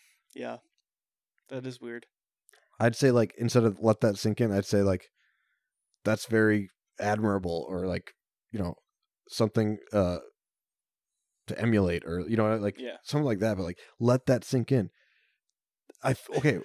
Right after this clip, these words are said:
Speaker 2: when is the proper term or time to use "let that sink in"?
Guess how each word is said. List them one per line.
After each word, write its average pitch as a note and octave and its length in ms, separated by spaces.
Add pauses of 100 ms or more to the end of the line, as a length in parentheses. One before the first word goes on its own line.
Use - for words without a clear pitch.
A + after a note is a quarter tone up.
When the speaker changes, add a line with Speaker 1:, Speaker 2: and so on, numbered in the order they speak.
Speaker 2:
when F#3+ 340
is F#3+ 220
the F3 100
proper C#3+ 600 (280)
term C3 380
or G#2+ 320
time A2 340
to G#2+ 80
use G#2+ 400
"let G2+ 320
that G2 200
sink F2+ 260
in"? C2 220